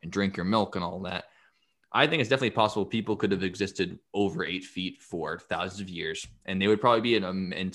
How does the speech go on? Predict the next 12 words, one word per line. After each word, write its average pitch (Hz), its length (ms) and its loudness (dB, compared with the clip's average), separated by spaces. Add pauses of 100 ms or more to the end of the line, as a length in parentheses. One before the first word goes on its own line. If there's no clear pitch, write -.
amazing 107 420 4
story. 113 420 4
And 95 80 2
if 90 80 -6
you 101 60 -4
found 113 240 4
their 104 100 0
skeletons, 104 640 0 (320)
it'd 85 100 -6
be 90 60 -6
something - 380 -8
else. - 260 -12